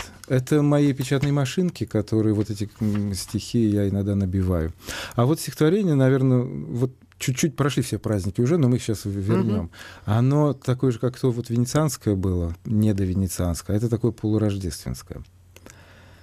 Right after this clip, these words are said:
Speaker 1: Вернее, это Рождество в-, вот сейчас у нас каким,
Speaker 2: Мгм.
Speaker 1: каким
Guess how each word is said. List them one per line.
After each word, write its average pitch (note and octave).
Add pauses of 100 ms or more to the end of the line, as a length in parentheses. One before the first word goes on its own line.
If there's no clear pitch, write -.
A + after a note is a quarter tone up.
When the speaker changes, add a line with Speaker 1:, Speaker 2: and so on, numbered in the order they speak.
(960)
Speaker 1:
Вернее, A2
это A2+
Рождество A#2
в-, G2
вот G#2
сейчас -
у A#2+
нас -
каким, F2+
Speaker 2:
Мгм. G#3
Speaker 1:
каким F2+